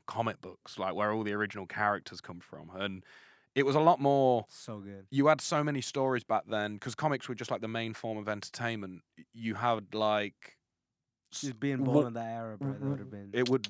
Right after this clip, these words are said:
Speaker 1: oh, and the music was good in this too,
Speaker 2: Mm-hmm.
Speaker 1: wasn't it? There was, like, hints of that American Graffiti,
Speaker 2: Yeah, yeah, yeah, yeah.
Speaker 1: bal-, fifties, uh, ballady songs, which is great. But the, the stories that would be in the pulp, uh, magazines,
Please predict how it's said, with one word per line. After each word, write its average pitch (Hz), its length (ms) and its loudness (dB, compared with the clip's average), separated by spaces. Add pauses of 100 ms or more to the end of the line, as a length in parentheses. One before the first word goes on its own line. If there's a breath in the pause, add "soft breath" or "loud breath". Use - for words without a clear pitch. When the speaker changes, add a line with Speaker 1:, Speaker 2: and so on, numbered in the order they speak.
(100)
Speaker 1:
oh, 110 180 0
and 98 160 -10
the 98 40 -8
music 107 520 0
was 95 120 -6
good 95 180 -6
in 90 80 -10
this 90 140 -12
too, 120 140 -2
Speaker 2:
Mm-hmm. 113 60 2
Speaker 1:
wasn't 107 220 0
it? 80 100 -6
There 104 100 2
was, 101 100 -2
like, 98 120 -2
hints 107 240 -8
of 104 60 -10
that 101 140 -2
American 101 380 -2
Graffiti, 104 580 -6
Speaker 2:
Yeah, 131 120 2
yeah, 131 120 0
yeah, 123 400 -2
yeah. 101 40 -12 (520 loud breath)
Speaker 1:
bal-, 101 260 4
fifties, 101 720 -4
uh, 95 260 -2
ballady 98 380 -2
songs, 87 360 -8
which - 160 -12
is 95 60 -14
great. 98 340 0
But 120 160 2
the, 123 300 4 (200)
the 135 80 -6
stories 143 440 6
that 107 100 -2
would 98 100 -6
be 110 120 0
in 107 100 -4
the 101 80 -6
pulp, 127 300 -2 (720)
uh, 104 200 -2
magazines, 98 680 -6